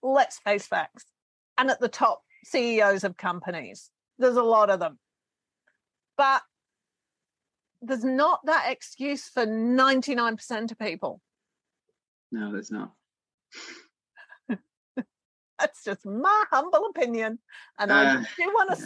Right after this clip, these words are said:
Speaker 1: slap various aspects of society right now.
Speaker 2: Yeah. Uh, uh, the moral of the story, and that's the issue, we can't just slap people and make them do better. If only we could, things would be a lot simpler.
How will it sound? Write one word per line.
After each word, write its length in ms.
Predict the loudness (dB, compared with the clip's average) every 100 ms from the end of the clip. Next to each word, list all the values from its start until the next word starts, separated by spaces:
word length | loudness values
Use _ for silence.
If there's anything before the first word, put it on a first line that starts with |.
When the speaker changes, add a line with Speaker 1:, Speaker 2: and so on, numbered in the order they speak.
| -6
Speaker 1:
slap 320 | 2 4 2 -2
various 500 | 0 2 2 0 -2
aspects 520 | -6 -6 -8 -8 -8
of 100 | -10
society 580 | -8 -4 0 0 -2 -2
right 260 | 0 0 0
now. 260 | -2 -2 -4 _ _ _ _ _ _
Speaker 2:
Yeah. 580 | 2 4 6 4 2 0 -6 _ _ _ _ _ _ _ _ -4
Uh, 120 | -4 -4
uh, 100 | -8 -2
the 100 | 2
moral 300 | 4 4 4 2
of 60 |
the 80 | -2
story, 580 | -4 -2 0 0 -2 -4 -2
and 140 | 2
that's 160 | 2 2
the 160 | 4 4
issue, 300 | 0 -8 -14 _ _ _ _ _ _ -2
we 120 | 0
can't 320 | 2 0 0
just 240 | -2 -6 0
slap 340 | 2 2 -2
people 400 | -8 -8 -14 -18 _ _ _ _ _ _
and 160 | -2 0
make 240 | 0 -4 -6
them 280 | -6 -6 _ _ _ _ _ _ _ _ -2
do 200 | 2 2
better. 360 | 0 -6 -4 0
If 60 |
only 260 | 2 2 2
we 140 | 2
could, 260 | 0 -4 -6 _ _ _ _ _ -4
things 200 | 0 2
would 100 | 2
be 60 | 2
a 80 | 2
lot 200 | -2 -4
simpler. 360 | -6 -6 -8